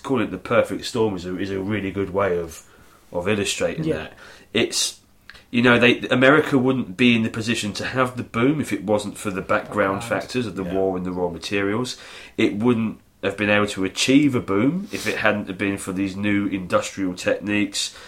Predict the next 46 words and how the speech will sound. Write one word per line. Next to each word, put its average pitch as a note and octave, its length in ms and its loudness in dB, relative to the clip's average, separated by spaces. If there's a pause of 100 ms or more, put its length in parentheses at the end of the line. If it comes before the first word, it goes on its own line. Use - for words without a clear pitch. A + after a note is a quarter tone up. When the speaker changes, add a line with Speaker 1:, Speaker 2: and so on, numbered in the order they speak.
(320)
Speaker 1:
uh, F#2+ 400 0
it G2 120 0
wouldn't A2 320 0
have G#2 100 -4
been G2+ 140 -2
able G#2 220 4
to G#2 200 0
then G2+ 420 2
have F#2+ 220 -4 (180)
had G2 200 -2
a F#2+ 80 0
cycle G2 360 0
of F#2+ 100 -2
prosperity A#2 760 4
if F2 220 -6
there G2 120 4
wasn't G2 460 -2 (280)
increased G2+ 500 -2
employment, A2 840 0
better G2 240 4
wages, G#2 720 0 (500)
and A2 260 2
then A#2+ 360 6 (220)
f-, - 200 -20 (920)
it B2+ 140 8
wouldn't C3 200 4
have A#2 100 0
been C3 140 4
sustained C3 640 2
if A#2+ 140 -4
money C#3+ 300 4
wasn't F2+ 320 -4
so F#2+ 180 0
readily G#2+ 480 0
available A2 580 0
in F#2 200 -6
Speaker 3:
Mm. - 40 -12
Speaker 1:
the G2+ 80 -8
form G#2+ 240 0
of F#2+ 320 -4
loans A#2+ 720 4
and F2 200 -10
higher G#2+ 340 2
purchase - 560 0
credit C3 360 0
facilities. E2+ 680 -10